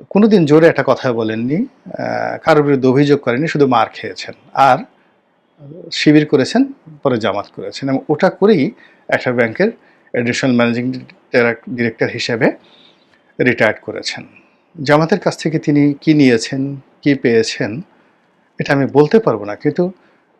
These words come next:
ওই ভদ্রলোকের মতো এরকম আরও শত শত, হাজার হাজার জামাতের নেতাকর্মী,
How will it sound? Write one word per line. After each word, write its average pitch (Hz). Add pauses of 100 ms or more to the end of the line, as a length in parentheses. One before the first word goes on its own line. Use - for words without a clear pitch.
(140)
ওই 185
ভদ্রলোকের 147
মতো 127
এরকম 127
আরও 156
শত -
শত, 123
হাজার 156
হাজার 123 (880)
জামাতের 156
নেতাকর্মী, 127